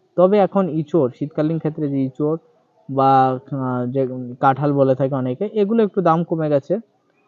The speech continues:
কলার একটু দাম কমে গেছে, কলারও দাম কম, কাঁচকলারও মিনিমাম, আহ, দশ পনেরো টাকা যাচ্ছে। কাঁচকলার দাম এ-, এখন নেই,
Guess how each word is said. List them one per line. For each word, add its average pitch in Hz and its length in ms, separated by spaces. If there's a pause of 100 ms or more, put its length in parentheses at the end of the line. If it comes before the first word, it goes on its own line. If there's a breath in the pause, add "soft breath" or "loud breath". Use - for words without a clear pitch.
(260)
কলার 175 320
একটু 185 200
দাম 156 220
কমে 147 240
গেছে, 139 220
কলারও 160 380
দাম 147 260
কম, 143 260
কাঁচকলারও 147 640
মিনিমাম, 139 540 (540)
আহ, 127 480
দশ 143 320
পনেরো 143 220
টাকা 131 200
যাচ্ছে। 127 280
কাঁচকলার 135 460
দাম 135 200
এ-, 127 180
এখন 131 300
নেই, 156 340